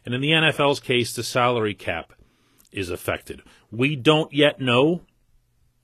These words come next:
to what degree. N F L executives, all thirty-two teams, are waiting to find that out in advance of the March seventeen free agency season. But there are increasingly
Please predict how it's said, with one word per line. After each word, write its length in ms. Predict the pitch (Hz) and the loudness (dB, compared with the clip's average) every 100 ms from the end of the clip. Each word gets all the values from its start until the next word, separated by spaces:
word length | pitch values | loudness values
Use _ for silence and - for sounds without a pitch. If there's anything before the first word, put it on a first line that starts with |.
| _ - | _ -12
to 100 | - | -6
what 280 | 110 117 117 | -2 -2 -4
degree. 500 | 95 98 120 160 175 _ _ - | -8 -4 -4 -4 -10 _ _ -12
N 140 | 104 | -6
F 160 | 110 - | -4 0
L 140 | 123 | 0
executives, 680 | 120 98 110 - 131 135 117 - _ _ _ _ - | 0 0 -2 0 0 0 -2 -14 _ _ _ _ -8
all 260 | 92 110 135 | -2 0 2
thirty-two 600 | 147 147 151 - 165 170 | 4 4 2 0 0 0
teams, 540 | - 151 110 104 - _ - | 0 0 0 -2 -6 _ -8
are 140 | 104 | -4
waiting 480 | 110 151 175 120 - - _ _ _ _ _ _ _ _ _ - | 6 10 10 8 -4 -20 _ _ _ _ _ _ _ _ _ -10
to 120 | 113 | -8
find 320 | - 120 131 | 0 2 2
that 180 | 131 131 | 4 4
out 300 | 127 110 101 | 6 4 2
in 100 | 107 | -2
advance 600 | 110 95 113 113 - - _ _ _ _ _ | -4 0 0 0 -2 -10 _ _ _ _ _
of 140 | - 98 | -10 -6
the 80 | 104 | -2
March 300 | 110 113 - | -2 -2 -2
seventeen 500 | 117 107 - 120 110 | -4 -4 -6 -6 -6
free 340 | - 107 113 | -6 -2 0
agency 400 | 123 117 - 101 | 0 -2 -6 -8
season. 480 | - 101 82 82 69 _ - - - | -6 -6 -8 -12 -16 _ -20 -20 -10
But 100 | 120 | -4
there 220 | 120 156 | 2 4
are 80 | 180 | 4
increasingly 1160 | 165 180 - 175 269 285 - 190 147 110 - | 2 -2 -2 2 4 4 2 2 2 -2 -4